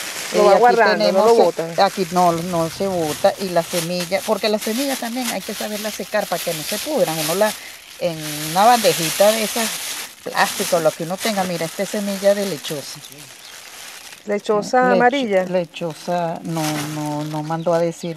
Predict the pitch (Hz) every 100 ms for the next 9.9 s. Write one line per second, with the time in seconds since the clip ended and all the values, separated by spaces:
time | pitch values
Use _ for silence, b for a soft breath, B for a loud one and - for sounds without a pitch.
0 | 160 165 156 151 220 202 226 220 208 202
1 | 196 185 156 143 220 226 214 196 196 208
2 | 190 208 202 247 220 247 233 240 233 202
3 | 208 208 185 196 208 214 190 196 196 202
4 | 196 196 180 196 202 190 180 190 196 214
5 | 196 - - 226 233 - 220 214 - 202
6 | - 185 180 190 180 156 156 - 208 233
7 | 226 233 226 247 262 240 - - 185 180
8 | 202 202 202 220 214 208 220 226 240 247
9 | 247 233 226 226 180 - 254 202